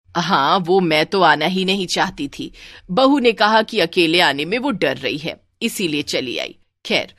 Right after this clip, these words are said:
तुम लोगों को मिलने के लिए इससे अच्छी जगह नहीं मिली।" "क्यों माँ जी,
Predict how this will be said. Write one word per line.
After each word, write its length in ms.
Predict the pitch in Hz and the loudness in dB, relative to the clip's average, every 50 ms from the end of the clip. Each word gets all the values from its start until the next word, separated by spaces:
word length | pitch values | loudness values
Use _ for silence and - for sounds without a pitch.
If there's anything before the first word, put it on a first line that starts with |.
| - _ _ | -20 _ _
तुम 160 | 214 196 196 | -2 0 2
लोगों 220 | 220 240 233 269 269 | 2 2 2 2 -2
को 120 | - 277 | -2 -2
मिलने 320 | 214 180 156 147 147 165 | 0 0 0 0 0 0
के 140 | 170 170 240 | 0 0 -2
लिए 160 | 233 240 254 | 0 2 2
इससे 260 | 240 202 - - 254 214 | 0 0 0 0 0 0
अच्छी 240 | 151 - - - | 0 0 -2 -4
जगह 280 | 175 175 208 196 220 240 | -2 -2 0 0 0 0
नहीं 180 | 226 240 277 285 | 0 0 0 0
मिली।" 300 | 285 247 180 160 - - _ _ _ _ _ _ _ _ _ _ _ _ | 0 0 -2 -4 -4 -6 _ _ _ _ _ _ _ _ _ _ _ _
"क्यों 160 | - - 294 285 | -4 -2 0 0
माँ 160 | 277 233 208 | 0 0 -2
जी, 300 | 190 - 254 311 381 | -2 -4 -6 -6 -8